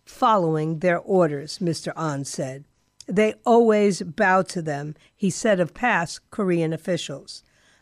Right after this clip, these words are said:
The weak point of a free democracy. Look, the anxiety from local officials and theater staff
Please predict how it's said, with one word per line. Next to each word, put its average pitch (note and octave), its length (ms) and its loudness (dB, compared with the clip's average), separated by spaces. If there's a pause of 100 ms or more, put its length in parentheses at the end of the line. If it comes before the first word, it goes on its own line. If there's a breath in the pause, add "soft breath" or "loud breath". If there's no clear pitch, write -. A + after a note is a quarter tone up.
(100)
The G3+ 100 4
weak C4+ 400 0
point F#3 460 -4 (140)
of F#3 140 0
a E3+ 80 0
free A#3 380 -4
democracy. E3+ 840 -4 (300 soft breath)
Look, B3 240 2
the G#3 160 2
anxiety A#3+ 640 4
from F#3+ 300 0
local A#3 360 2
officials A3 540 -2
and F3 200 -4
theater A3 300 0
staff G3 480 0